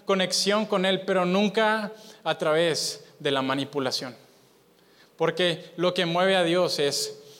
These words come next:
el amor. Sabes, Dios está dispuesto y, y es su intención, aún antes de perdonarte, aún antes de ver lo, lo malo que tú y yo podamos haber hecho. Es la intención de Dios primero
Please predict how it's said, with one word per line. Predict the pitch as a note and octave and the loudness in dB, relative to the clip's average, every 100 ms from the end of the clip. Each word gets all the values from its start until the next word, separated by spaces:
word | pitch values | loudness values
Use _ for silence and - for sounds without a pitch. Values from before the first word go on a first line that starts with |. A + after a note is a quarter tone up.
| - | -8
el | D3 | -4
amor. | C3+ C3+ B2 - - - - _ _ - - - | -2 -4 -6 -10 -20 -20 -20 _ _ -20 -20 -8
Sabes, | - F#3 F3+ | 0 2 2
Dios | G3+ F#3+ | 0 0
está | F#3 G#3 G3 | -2 0 0
dispuesto | F3 D#3+ - G3 F#3+ A3 G#3 | 0 -4 -2 0 2 2 4
y, | F#3+ - - - | 4 0 -8 -2
y | G3 | 0
es | G3 | 0
su | - - F#3+ | -2 -2 0
intención, | F#3 F3 D#3+ G3 G3 | 0 -2 0 0 2
aún | G3+ G3+ F#3 | 0 -2 -2
antes | G#3 G3+ G#3+ F#3+ | -2 0 0 2
de | G3+ | 0
perdonarte, | G3+ F3 D#3+ F3 F#3 F3+ D#3+ | 0 0 2 0 0 0 0
aún | F3 G3 F#3 - - | 2 0 -2 -8 -4
antes | F3+ G#3+ G#3+ G#3+ | -2 0 0 2
de | F#3 | 2
ver | F3+ G3+ G3 - - | 2 2 0 -6 -2
lo, | F#3 F#3 | 0 2
lo | F3+ F3+ | 2 2
malo | F3+ G3 A3 A3 A3 | 2 0 2 2 2
que | G3 | 0
tú | - G3+ | 0 2
y | G#3+ F#3 | 2 2
yo | G3+ G#3 G3+ - - - - _ _ | 4 4 0 -6 -16 -20 -20 _ _
podamos | - E3+ F3+ G3 G#3+ F3+ | 0 2 2 2 -2 -2
haber | D#3+ E3 F3+ E3+ | 0 2 0 -2
hecho. | F3 - C#3 - - - _ _ _ _ - | -4 -4 -8 -10 -20 -20 _ _ _ _ -4
Es | F3+ F3+ | 0 2
la | G3+ | 2
intención | F#3 F3 D#3 F#3 | 0 0 0 0
de | F3+ E3+ | 2 2
Dios | F3 E3+ | 2 0
primero | D3+ C#3+ C#3+ D#3 D#3 | -4 0 2 0 -2